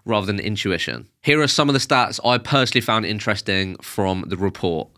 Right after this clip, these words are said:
Although industry optimism has declined for the third year in a row, growth signals remain positive, with eighty-four percent of agency leaders expecting year-on-year sales growth this year.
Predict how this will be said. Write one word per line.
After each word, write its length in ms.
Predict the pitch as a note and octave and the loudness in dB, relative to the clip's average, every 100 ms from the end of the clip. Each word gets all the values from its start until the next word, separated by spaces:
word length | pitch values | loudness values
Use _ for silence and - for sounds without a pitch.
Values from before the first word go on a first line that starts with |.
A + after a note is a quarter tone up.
| - - - - - | -20 -20 -20 -20 -8
Although 300 | - C3 D3+ | 0 4 4
industry 440 | D#3 D#3 D#3 C#3 C#3+ | 4 2 2 2 0
optimism 680 | C3 A#2+ B2 A#2 A#2+ A#2 | -2 -2 -2 0 2 0
has 200 | A#2 A#2 | -2 -4
declined 500 | G#2+ G#2+ - A#2+ A#2+ | -2 -2 0 2 2
for 80 | A2+ | 0
the 80 | G#2 | -2
third 300 | - D3 D3 | 0 0 2
year 80 | A#2+ | 2
in 80 | G#2 | 2
a 60 | |
row, 280 | G2+ G2+ G2 | 2 2 2
growth 400 | - - A#2 A#2 | -2 -2 0 0
signals 400 | - A#2+ G#2 G#2+ | 0 -2 0 -2
remain 320 | G2+ G2 F#2 | -2 0 -2
positive, 520 | E2+ A#2 G2+ - G2 F2 | 0 -2 -2 0 0 0
with 160 | F#2+ - | -4 -2
eighty-four 600 | B2+ B2 - A2 - B2+ | 0 0 0 -4 0 0
percent 360 | A2+ - A2 F#2 | 0 -2 -2 0
of 80 | F#2 | 2
agency 400 | G#2 G2+ - F#2+ | 2 0 -2 0
leaders 320 | F#2+ F2+ F2 | 2 0 -2
expecting 840 | F#2+ - - G#3 - A2 G2 F#2 - - - | -2 -2 0 0 0 -2 -2 -4 -12 -20 -4
year-on-year 720 | G#2+ A2+ G#2+ G2+ F#2+ F#2 F2+ | 2 2 2 0 0 0 0
sales 380 | - G#2 G2 F2 | 0 2 2 0
growth 400 | E2+ F2 - - | -2 -2 -4 -8
this 280 | F#2 F2+ - | -4 -2 -2
year. 220 | G#1+ - | -4 -6